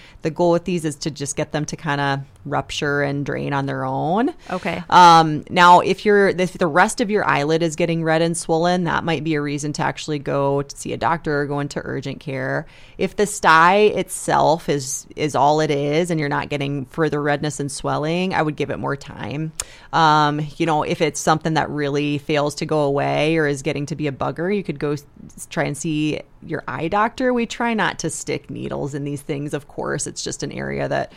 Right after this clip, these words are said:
Speaker 1: no one really loves to do that, and most of the time they'll resolve on their own. So I would say increase the frequency of the warm compress as much as you can. And then if that, if the eyelid's getting red and,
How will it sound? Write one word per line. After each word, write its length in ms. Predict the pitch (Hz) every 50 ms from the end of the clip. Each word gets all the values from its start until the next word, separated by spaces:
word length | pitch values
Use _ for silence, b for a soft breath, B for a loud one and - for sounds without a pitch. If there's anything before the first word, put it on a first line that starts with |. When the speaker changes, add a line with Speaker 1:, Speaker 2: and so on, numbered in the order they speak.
| B B B B B B -
Speaker 1:
no 80 | 147 143
one 180 | 143 143 143
really 240 | 147 151 147 147 151
loves 320 | 143 147 139 135 139 - -
to 120 | - 175
do 260 | 151 139 143 143 147 151
that, 240 | 165 160 160 165
and 140 | 160 151 143
most 240 | 139 135 139 - -
of 40 | 135
the 60 | 139
time 220 | - 160 135 123
they'll 120 | 135 135 135
resolve 360 | 117 120 139 135 - - -
on 80 | - -
their 180 | - - -
own. 240 | 67 64 - - 147
So 200 | - - 180 B B B B B
I 120 | - 190
would 100 | 220 226
say 100 | - 233
increase 520 | 196 - - 185 202 208 - - 208 202 -
the 100 | - 170
frequency 640 | - - 165 156 151 - 156 151 - - 151 151 151
of 120 | 147 135
the 80 | - 139
warm 220 | 139 - 123 123 123
compress 500 | - - - - 127 - - - 139 -
as 100 | 117 135
much 200 | - 123 120 -
as 100 | 135 -
you 80 | -
can. 340 | - - - - - - 139 135 B B B B B B
And 160 | - 170 156
then 240 | 143 143 147 147 -
if 120 | - 160 -
that, 200 | 160 143 - - -
if 140 | 185 196
the 100 | - 165
eyelid's 380 | - - 165 151 151 143 147 135
getting 280 | - 147 135 143 143 135
red 200 | 135 127 131 127
and, 260 | 123 139 131 135